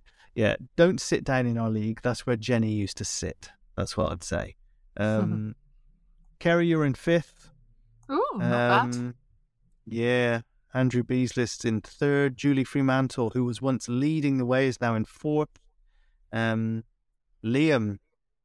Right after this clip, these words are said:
Speaker 1: he's dropped. He helped set up the league. He's in thirteenth. I'm in seventeenth.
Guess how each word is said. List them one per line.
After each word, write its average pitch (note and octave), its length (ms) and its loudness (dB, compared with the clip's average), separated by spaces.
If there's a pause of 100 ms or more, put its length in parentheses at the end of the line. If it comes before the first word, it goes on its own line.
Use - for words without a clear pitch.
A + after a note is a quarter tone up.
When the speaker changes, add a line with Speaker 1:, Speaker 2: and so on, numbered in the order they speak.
(180)
Speaker 1:
he's A2 200 -2
dropped. - 420 2
He G#2 100 0
helped A#2+ 240 2
set A2 140 4
up G2 160 2
the A#2+ 80 2
league. B2+ 280 0
He's A#2 240 -2
in A2 200 2
thirteenth. B2+ 640 0
I'm D3 220 -2
in D3 120 -2
seventeenth. - 1000 -2